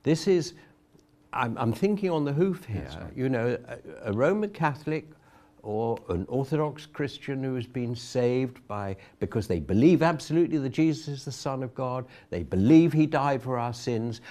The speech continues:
Speaker 1: but they believe that they have to add to it, 'cause this is what they've been taught.
Speaker 2: Yeah.
Speaker 1: Are we saying they're not forgiven that and won't get into heaven 'cause they're not trusting?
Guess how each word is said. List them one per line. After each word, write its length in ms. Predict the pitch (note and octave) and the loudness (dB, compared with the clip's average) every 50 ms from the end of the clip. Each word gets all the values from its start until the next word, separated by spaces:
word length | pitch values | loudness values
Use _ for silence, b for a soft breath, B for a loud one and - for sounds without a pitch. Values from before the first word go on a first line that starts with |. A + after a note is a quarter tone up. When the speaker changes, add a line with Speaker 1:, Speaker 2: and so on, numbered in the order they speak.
| B - | B -2
Speaker 1:
but 240 | - A#2 B2 A#2+ A#2+ | 0 0 0 2 2
they 140 | C#3+ A#2+ A#2 | 2 4 4
believe 500 | G#2+ G#2+ A#2+ A#2+ B2 C#3+ C#3 C3 B2+ G#2+ | 4 4 4 6 6 6 6 6 4 2
that 180 | A#2+ A#2 F#2+ - | -2 -4 -4 -2
they 160 | A2 A#2 A2+ | -2 -2 -2
have 240 | - A#2 A2+ - - | -4 -6 -8 -8 -8
to 200 | - G#2 - - | -10 -10 -6 -4
add 260 | G#2+ G2 G2+ F#2+ - - | -4 -2 -2 -4 -6 -4
to 180 | - G2 E2 | -4 -4 -4
it, 200 | D2+ C#2+ - - - | -4 -6 -10 -12 -12
'cause 160 | - F#2 - | -12 -10 -10
this 180 | - F2+ - - | -10 -12 -10 -12
is 140 | E2 D#2+ - | -12 -12 -12
what 100 | D#2+ D2+ - | -12 -12 -14
they've 180 | F2 D#2 D#2 D2 | -16 -16 -14 -12
been 160 | D2 D2+ D2+ | -12 -12 -12
taught. 200 | D2 - - - | -12 -12 -12 -14
Speaker 2:
Yeah. 360 | - - - - - _ - G#2 | -16 -20 -20 -20 -16 _ -4 -2
Speaker 1:
Are 20 | |
we 140 | C3+ F#3+ G3+ | 0 0 0
saying 400 | F#3+ - - G3 G3 G3 F#3+ F3+ | -2 -2 -4 -2 -2 -2 -2 -2
they're 160 | E3+ E3+ E3+ | -2 -2 -2
not 180 | E3+ E3 D#3+ D#3+ | -2 -4 -4 -6
forgiven 420 | - E3+ D#3 - E3 D3+ D3+ D#3 D3 | -6 -6 -6 -4 -6 -6 -4 -4 -2
that 180 | D3+ D#3+ D#3+ C#3 | -2 -4 -4 -6
and 100 | C3+ C3+ | -8 -8
won't 140 | C#3+ D3 C3+ | -8 -6 -6
get 160 | C#3 C#3 C3 | -8 -8 -6
into 220 | C#3 C#3 C3 C#3+ | -6 -6 -6 -4
heaven 320 | C#3 C#3 B2+ B2+ C#3 C3+ B2+ | -4 -4 -4 -4 -6 -6 -6
'cause 160 | - B2+ A2+ | -8 -8 -6
they're 100 | C3 A#2 | -6 -4
not 240 | A#2 B2 - - - | -4 -6 -6 -8 -8
trusting? 440 | - A#2 A#2 A#2 - - B2+ A#2+ | -8 -8 -8 -8 -8 -8 -8 -8